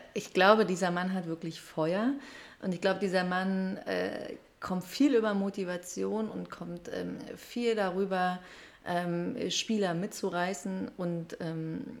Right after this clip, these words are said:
ich glaube, da muss dann einfach nur in der Anfangsviertelstunde, in den ersten zwanzig Minuten ein Dosenöffner gelingen. Und ich glaube, dann, ähm, kann da durchaus was gehen bei Dynamo Dresden. <laughs>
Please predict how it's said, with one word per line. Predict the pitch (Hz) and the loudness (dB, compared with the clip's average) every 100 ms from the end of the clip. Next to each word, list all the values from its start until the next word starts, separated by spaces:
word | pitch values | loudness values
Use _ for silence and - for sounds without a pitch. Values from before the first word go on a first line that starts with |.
| - | -12
ich | 180 - | -10 -2
glaube, | 185 180 185 | 2 4 4
da | 175 | 4
muss | 180 190 | 2 0
dann | 196 185 180 | 0 -2 -2
einfach | - 180 196 | -4 -2 0
nur | 185 196 190 | 0 -2 -2
in | 175 | 0
der | 170 | -2
Anfangsviertelstunde, | - 214 220 202 - 196 190 - 208 | -2 -4 -2 -2 -2 -8 -6 -2 -2
in | 196 | -2
den | 175 | 0
ersten | 175 190 208 | -2 -2 -6
zwanzig | - 185 185 190 | -6 -6 -6 -6
Minuten | 185 185 190 220 220 196 196 - - - - - - | -4 -2 0 0 0 0 0 -4 -18 -20 -20 -18 -2
ein | 190 | 0
Dosenöffner | 185 214 277 240 190 - 214 190 | 2 4 6 6 4 2 0 2
gelingen. | 190 190 202 | 2 2 2
Und | 190 | 0
ich | 175 175 | -2 -2
glaube, | 175 175 180 | -2 0 0
dann, | 180 170 185 185 180 - - | 0 0 2 0 -2 -6 -8
ähm, | 170 165 165 165 - - - - - - | -8 -6 -6 -8 -12 -20 -20 -20 -20 -12
kann | - 175 | -4 2
da | 175 | 2
durchaus | 185 190 175 | 2 -2 -2
was | 170 170 | -2 -2
gehen | 165 165 | -2 0
bei | 156 | 0
Dynamo | 151 151 147 151 | -2 -4 -4 -6
Dresden. | 151 160 165 - - - | -8 -12 -12 -16 -18 -18
<laughs> | - | -6